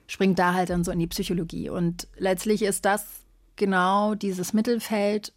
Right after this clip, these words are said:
wo die Epigenetik auch liegt. Und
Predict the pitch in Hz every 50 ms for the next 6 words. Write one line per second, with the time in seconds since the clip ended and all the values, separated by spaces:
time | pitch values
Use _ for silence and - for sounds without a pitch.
0 | _ 180 180 180 175 180 175 175 175 - 196 180 - 175 175 185 175 175 175 175
1 | - 170 170 - - 175 190 220 262 247 - - - - - _ - 220 254 294
2 | 320 - - - - - - _ - - _ - - - - - - - - -
3 | - - _ 214 220 226 226 226 226 240 240 220 -